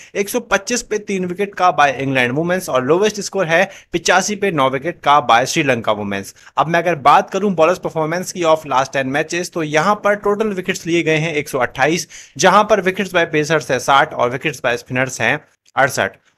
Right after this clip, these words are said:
और वहीं दोस्तों, हेड टू हेड कंपैरिजन की अगर मैं बात करूं, तो यहां पर टोटल मैचेस खेले गए हैं उनचास, जहां पर दो मुकाबलों का कोई भी रिजल्ट नहीं रहा है। तो वहीं ऑस्ट्रेलिया वुमेन्स के खाते में उनचास में से छब्बीस जीतें आई हैं, तो वहीं न्यूजीलैंड वुमेन्स के खाते में उनचास में से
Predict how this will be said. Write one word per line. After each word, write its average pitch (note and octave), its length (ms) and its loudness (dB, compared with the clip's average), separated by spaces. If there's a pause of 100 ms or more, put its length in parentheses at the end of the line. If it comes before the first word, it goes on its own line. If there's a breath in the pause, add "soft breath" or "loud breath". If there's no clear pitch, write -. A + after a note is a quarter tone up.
और C#3 100 4
वहीं D#3 140 2
दोस्तों, D#3+ 360 0
हेड C#3 160 0
टू D3 80 -4
हेड D3 120 -4
कंपैरिजन C3+ 480 0
की D3 60 -4
अगर C3 140 -2
मैं C3 160 -4
बात A#2+ 240 2
करूं, C3+ 200 -6
तो D#3 140 -8
यहां C#3+ 240 -4
पर E3+ 160 -2
टोटल E3+ 320 -2
मैचेस E3+ 300 -4
खेले C#3+ 220 -4
गए C3 100 0
हैं C#3+ 100 -2
उनचास, B2 540 -2
जहां C#3+ 260 2
पर E3+ 180 -2 (120)
दो G3 160 0
मुकाबलों F#3+ 520 0
का E3+ 200 -2 (120)
कोई G3+ 220 2
भी F#3 120 -4
रिजल्ट D#3 380 2 (340 loud breath)
नहीं G3 240 2
रहा C3 240 0
है। G#2+ 180 0 (200 loud breath)
तो D3+ 80 0
वहीं D#3+ 240 2 (200)
ऑस्ट्रेलिया G3+ 400 2
वुमेन्स F#3 280 -2
के - 60 -20
खाते D#3 280 -2
में D#3 200 -2
उनचास D#3 580 2
में D#3 60 -6
से D#3+ 80 -6
छब्बीस C3+ 360 -4
जीतें B2 260 -4
आई B2 180 -4
हैं, D#3 180 -4
तो D#3 100 -4
वहीं C#3 200 -2
न्यूजीलैंड F#3 480 -2
वुमेन्स E3 340 -2
के D#3 100 -6
खाते C#3+ 320 -2
में C#3+ 120 -2
उनचास B2+ 580 -2
में B2+ 80 -6
से D#3 280 0